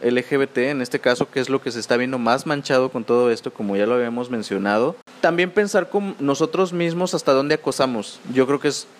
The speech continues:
el mensaje también que nos debe dejar toda esta situación, que obviamente yo no creo que tenga repercusión legal, para ser honesto, pero por lo menos que no se trate tampoco de hacer una cacería de brujas, sino de que internamente, eh, nosotros como individuos hacer una intros-,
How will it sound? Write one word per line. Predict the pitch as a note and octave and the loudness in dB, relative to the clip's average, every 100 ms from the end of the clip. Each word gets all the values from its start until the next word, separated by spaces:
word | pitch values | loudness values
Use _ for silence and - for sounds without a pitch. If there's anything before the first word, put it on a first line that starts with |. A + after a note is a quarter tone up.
| - - - | -20 -20 2
el | C3 | 2
mensaje | C3+ B2+ C3+ D#3+ | 2 0 0 -2
también | - C3+ C3+ | -2 -2 0
que | C#3+ | 0
nos | C#3+ B2 | 0 2
debe | B2 | 2
dejar | C3 C3 A#2 B2 A#2+ | 4 2 0 -2 -2
toda | C3+ | -2
esta | B2+ C3 | -2 -4
situación, | C3 A#2 G#2 A#2+ C3 E3+ - | -4 -2 0 0 -2 -6 -2
que | C3 | 2
obviamente | B2+ C#3+ C#3 C3+ | 2 2 -2 -4
yo | C3+ | -2
no | C3+ | -4
creo | C3 B2+ | -6 -8
que | |
tenga | B2+ B2+ C3 | -4 -2 0
repercusión | B2+ A2 - G#2+ G#2+ A2+ | 0 -4 -4 -6 -2 0
legal, | A#2 G2+ - | 0 0 -2
para | - G#2 | 0 0
ser | - A2+ | 0 -2
honesto, | B2 A2 - C#3 - - - - | 0 -4 -4 -6 -6 -18 -18 2
pero | D3+ D3+ | 2 4
por | D#3+ | 2
lo | E3+ | 0
menos | F3 G3 - - - | -2 -4 -8 -18 -4
que | D#3+ | -2
no | D#3 | -2
se | F3 | -2
trate | E3+ E3 | 0 0
tampoco | E3 D3+ D3+ E3 | -2 -4 -2 0
de | D3+ | 0
hacer | D3 | 0
una | D3 D3 | -4 -6
cacería | C#3+ - A#2 | -6 0 2
de | B2 | 2
brujas, | A#2+ B2+ - F#2 - - - - | 2 -2 -6 -10 -10 -18 -20 -12
sino | - C3 C3+ | 0 2 4
de | C#3 C#3 | 2 2
que | C3+ B2 A#2+ | -2 0 -2
internamente, | A#2+ C3+ C3 C#3+ D#3 E3 D#3 D#3 E3 E3+ F3 - | -4 -6 0 0 0 -2 -2 -4 0 0 -2 -2
eh, | A#2+ A#2 A#2 A#2 A#2 | 0 2 0 0 -2
nosotros | A#2+ - B2 D#3+ | -4 -4 -4 -4
como | - C#3+ | -2 -2
individuos | C3 B2 B2+ C#3+ C#3+ | 0 0 2 0 -2
hacer | B2+ C3+ | -2 -2
una | C#3 | -2
intros-, | D3 C3 A#2+ | -4 -2 -2